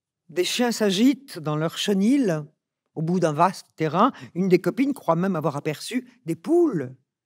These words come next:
et des lapins. « Mais j'ai demandé à Cathy. » « Mais où tu vas trouver des colons par ici ? » « Des colons ? Mais c'est vrai, nous on est des urbaines.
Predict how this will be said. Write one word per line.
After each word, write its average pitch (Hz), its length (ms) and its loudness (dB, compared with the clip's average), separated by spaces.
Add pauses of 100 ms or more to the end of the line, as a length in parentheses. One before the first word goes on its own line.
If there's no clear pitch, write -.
(160)
et 180 80 -4
des 208 100 2
lapins. « 226 500 0 (1400)
Mais 175 80 -10
j'ai 160 140 -6
demandé 151 380 -2
à 147 100 0
Cathy. » « 269 640 -4 (1040)
Mais 147 120 -8
où 180 80 -6
tu 170 140 -10
vas 160 140 0
trouver 170 240 -2
des 170 140 2
colons 302 460 4
par 208 160 -2
ici ? » « 285 560 -6 (920)
Des 165 80 -6
colons ? 262 720 -2 (300)
Mais 175 80 -10
c'est 220 180 -10
vrai, 311 420 -6 (340)
nous 220 140 0
on 190 120 0
est 175 80 0
des 139 220 -4
urbaines. 247 760 -2